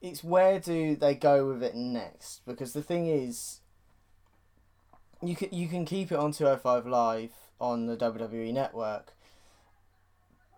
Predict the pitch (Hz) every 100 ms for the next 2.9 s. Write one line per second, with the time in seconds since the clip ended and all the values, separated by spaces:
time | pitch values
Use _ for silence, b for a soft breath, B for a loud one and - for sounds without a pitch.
0 | _ _ _ _ _ - 170 147 - _
1 | _ _ _ 151 160 143 160 139 127 151
2 | 147 156 143 139 175 196 190 185